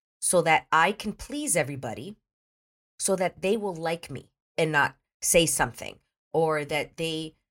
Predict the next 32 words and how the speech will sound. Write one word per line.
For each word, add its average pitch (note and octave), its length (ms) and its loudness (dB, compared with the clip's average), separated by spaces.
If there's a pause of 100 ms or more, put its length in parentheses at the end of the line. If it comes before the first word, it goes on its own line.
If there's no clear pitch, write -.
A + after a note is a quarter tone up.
(180)
will F3 200 -2
only B3+ 300 4
say E3 260 2
kind C3+ 400 -2
things? F#2+ 540 -8 (320)
If F#3+ 180 -2
you're G3+ 120 0
willing C4+ 380 4
to A#3 120 2
receive E3 560 -2 (120)
the C#3+ 100 -8
kindness, C#3 880 -4 (500)
then F3+ 180 0
are E3 140 0
you E3 300 -8
also A#3 360 4
willing G#3 460 0
to - 160 -4
receive D#3 580 -2 (120)
the C#3+ 180 -4
not D#3 460 2
so C#3+ 180 -2
kindness, A#2+ 580 -8
the D#3 220 -14 (100)
ugliness, D#3+ 800 0
the C#3+ 220 -12 (500)
ugly F#3+ 300 2
comment D#3 500 -4
that - 180 -8
you D3 60 -10
may C#3+ 220 -6
get C3+ 340 -2